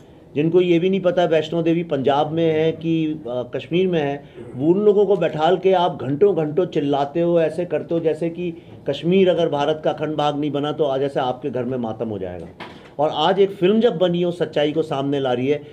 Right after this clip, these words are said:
तो आप क्यों नहीं उसके बारे में चर्चा कर रहे हैं? तो उसका कारण ये है कि इस फिल्म की चर्चा करते ही साथ उनका पाखंड पूरा खुल जाता है, वो expose हो जाते हैं। दूसरी बात, जहाँ तक ये शिया community और दूसरी जो communities हैं,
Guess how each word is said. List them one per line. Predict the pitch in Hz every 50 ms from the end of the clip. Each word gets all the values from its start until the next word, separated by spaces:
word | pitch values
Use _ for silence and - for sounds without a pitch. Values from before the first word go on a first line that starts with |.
| - -
तो | - 135
आप | 135 143 139 -
क्यों | - 196 240
नहीं | 233 220 202
उसके | 180 165 - - 160 147
बारे | 131 131 123 123
में | 120 123
चर्चा | 123 120 110 - - 117
कर | 101 - 101 98
रहे | 98 104 113
हैं? | 117
तो | 113 160
उसका | 160 - 190
कारण | - - 120 123 135 160 196 202 196
ये | 180 170 151
है | 147 156 160 - - - - - -
कि | 185 190
इस | 180 185
फिल्म | - 202 202 208
की | 202 214
चर्चा | - 196 190 - - 208
करते | 202 208 285 185 185 202
ही | 208 196
साथ | 208 202 202 202 - - - - - - -
उनका | 190 196 190 214 190
पाखंड | 190 - 160 147 147 - 180 190 202 202 185 139
पूरा | - - - - - - 147 156 160 147
खुल | - - 113 113
जाता | 98 87 85 - - -
है, | - - - - - - - - - - -
वो | 165 202
expose | 208 202 208 - 190 190 185 147
हो | 139 113
जाते | 95 90 87 85 - -
हैं। | - - - - - - - - -
दूसरी | 143 175 - 196 226 214
बात, | 214 208 214 170
जहाँ | 175 165 165 180 175
तक | 202 196 196 -
ये | 196 190 190 190 190 185 - - - - - - -
शिया | - - 165 180 185 180
community | 175 175 170 165 170 170 165 165 170 170 170 170 165 165
और | 165 160 147
दूसरी | 135 165 165 165 180 185 175
जो | 160 175
communities | 175 160 156 156 156 151 151 170 170 165 139 160
हैं, | 165 165 160 160 - -